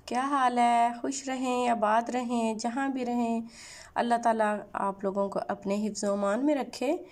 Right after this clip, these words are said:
अच्छा, ये सेंटा क्लॉज को तो हर कोई जानता है। तो आज मैं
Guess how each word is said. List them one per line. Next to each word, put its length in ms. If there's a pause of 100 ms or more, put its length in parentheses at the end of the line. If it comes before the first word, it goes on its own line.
(580)
अच्छा, 300
ये 320
सेंटा 340
क्लॉज 300
को 100
तो 140
हर 200
कोई 180
जानता 400
है। 100 (500)
तो 100 (460)
आज 220
मैं 140